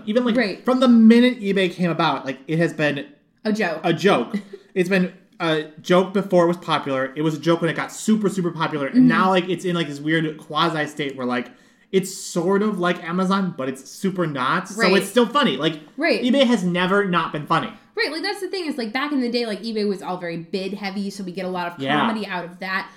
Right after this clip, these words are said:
Speaker 2: Where
Speaker 1: He has
Speaker 2: we
Speaker 1: a
Speaker 2: ha-,
Speaker 1: beeper.
Speaker 2: we have Jack getting a specific beeper for when someone outbids him on Amazon, or on,
Speaker 1: Yeah.
Speaker 2: not on Amazon, on eBay.
Speaker 1: Right.
Speaker 2: And, like, the thing is, like, I'm so not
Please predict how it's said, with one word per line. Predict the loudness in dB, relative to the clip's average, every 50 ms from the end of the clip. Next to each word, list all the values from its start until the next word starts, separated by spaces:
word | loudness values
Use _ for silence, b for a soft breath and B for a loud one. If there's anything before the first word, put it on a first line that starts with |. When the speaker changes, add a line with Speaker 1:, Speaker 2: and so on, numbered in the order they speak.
| B B B
Speaker 2:
Where | B 2 4
Speaker 1:
He | 4
has | 4
Speaker 2:
we | 4
Speaker 1:
a | 2 -2
Speaker 2:
ha-, | -2
Speaker 1:
beeper. | 0 0 0 2 0 0 0 2 2 2
Speaker 2:
we | 2 2
have | 2 0 0 0
Jack | -2 0 0 0 -2 -2 -2
getting | 0 0 0 0 0
a | 0
specific | -2 -4 -4 -6 -6 -4 -4 -6 -6 -6 -6 -6 -6 -6 -4 -2
beeper | -2 -2 -2 -2 -4 -4 -6 -6 -4
for | -4 -4 -4
when | -2 0 0 0
someone | 0 0 -2 0 0 0 0 0 -2 -2
outbids | -4 -4 -2 -2 -2 -2 -2 0
him | 0 0 0
on | 0 -2 -4
Amazon, | -4 -4 -2 -2 -2 -4 -4 -6 -10 -10 -10 -10 -8
or | -6 -6 -6 -6 -6
on, | -2 0
Speaker 1:
Yeah. | 2 4
Speaker 2:
not | 4 2 0 -2
on | -6 -8
Amazon, | -10 -10 -10 -12 -10 -6
on | -4 -4 -4 -2 -2
eBay. | -2 -2 -2 -2 -4 -6 -8 -10 -4 0
Speaker 1:
Right. | 2 2 2 0 -2 -2
Speaker 2:
And, | 0 0 0
like, | 0 -2 -4 -4 -2 0
the | 0 0
thing | 0 -2 -6 -6 -4
is, | -6 -6 -6 -4
like, | -2 -2 -2 -2 -4 -8 B B B B -2
I'm | -2 0 0 0 0 -2
so | -2 -4 -6 -2 0 0 2 2 2 0 -2 -4 -6 -12 -18 _ _ -6
not | -4 -4 -4 -6 -6 -4 -6 -6